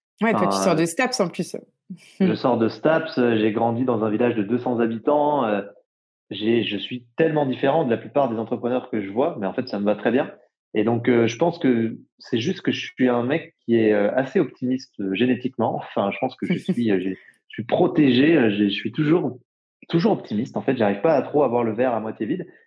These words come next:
Speaker 2: Et, euh, j'ai la chance d'être, euh, très vite dans l'action. Donc, dès qu'un truc m'intéresse ou qu'un truc me plaît, euh, je suis capable de tout de suite me mettre en action et de me dire, bah, qu'est-ce que, euh, qu'est-ce que ça donne si on essaye vraiment ? Mais c'est, mais tu vois, je me sens pas entrepreneur dans le sens, euh,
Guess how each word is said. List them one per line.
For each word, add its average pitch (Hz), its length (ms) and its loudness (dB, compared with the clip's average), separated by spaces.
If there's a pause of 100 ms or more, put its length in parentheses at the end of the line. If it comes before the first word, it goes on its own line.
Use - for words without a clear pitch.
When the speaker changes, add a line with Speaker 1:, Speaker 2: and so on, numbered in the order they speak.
(240)
Speaker 2:
Et, 120 140 0
euh, 113 180 2
j'ai 107 140 -2
la 107 120 0
chance 160 300 -2
d'être, 131 260 -4
euh, 104 180 0 (520)
très 160 180 0
vite 156 140 -2
dans 135 100 2
l'action. 131 360 -4 (420)
Donc, 120 180 -4
dès 175 120 2
qu'un 156 140 0
truc 147 220 -6
m'intéresse 135 560 2
ou 120 60 -4
qu'un 117 160 -6
truc 120 180 -10
me 110 180 -4
plaît, 147 360 -2 (340)
euh, 95 220 0
je - 40 -10
suis 113 120 -8
capable 143 260 0
de 117 80 0
tout 117 160 -6
de - 60 -18
suite 175 160 -8
me 139 80 -2
mettre 131 160 0
en 120 60 -4
action 151 340 -6
et 120 80 -2
de 110 40 -2
me 110 100 -2
dire, 143 180 0
bah, 127 120 0
qu'est-ce - 200 -6
que, 110 480 2 (360)
euh, 104 160 0
qu'est-ce 131 160 -2
que 139 80 -4
ça 127 80 4
donne 151 220 2
si 131 140 -2
on 110 180 2
essaye 120 320 2
vraiment ? 113 400 2 (480)
Mais 117 220 0
c'est, - 480 -4 (320)
mais 127 260 0
tu - 140 -2
vois, 160 100 4
je - 100 -4
me 123 100 0
sens 120 220 -4
pas - 280 0 (200)
entrepreneur 139 760 0
dans 120 120 0
le 113 60 -6
sens, 127 380 -4
euh, 107 260 0